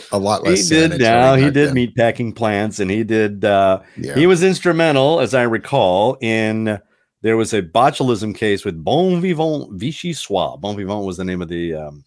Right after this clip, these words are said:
Speaker 2: the brand, I believe. I was a little, little kid. I don't know why I remember all
Speaker 1: Even,
Speaker 2: this stuff.
Speaker 1: yeah, I don't remember
Speaker 2: Uh,
Speaker 1: that.
Speaker 2: Vichy Soir.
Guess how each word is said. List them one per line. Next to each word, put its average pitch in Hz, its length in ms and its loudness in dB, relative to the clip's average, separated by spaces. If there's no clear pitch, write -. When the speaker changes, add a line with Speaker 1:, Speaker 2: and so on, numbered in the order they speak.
Speaker 2:
the 82 120 -12
brand, 82 580 -4
I 73 100 -8
believe. 76 500 -10
I 131 40 -8
was 165 120 -8
a 78 40 -6
little, 90 480 -4
little 87 180 -6
kid. 76 320 -10
I 87 60 -14
don't 107 100 -8
know 78 180 -12
why 98 220 -4
I 90 60 -6
remember 82 400 -10
all - 80 -8
Speaker 1:
Even, 92 60 -8
Speaker 2:
this 87 160 -6
stuff. 76 200 -14
Speaker 1:
yeah, 82 320 -6
I 95 60 -4
don't - 160 -8
remember 90 260 -4
Speaker 2:
Uh, 90 280 2
Speaker 1:
that. 82 120 -6
Speaker 2:
Vichy 185 480 2
Soir. 82 540 -4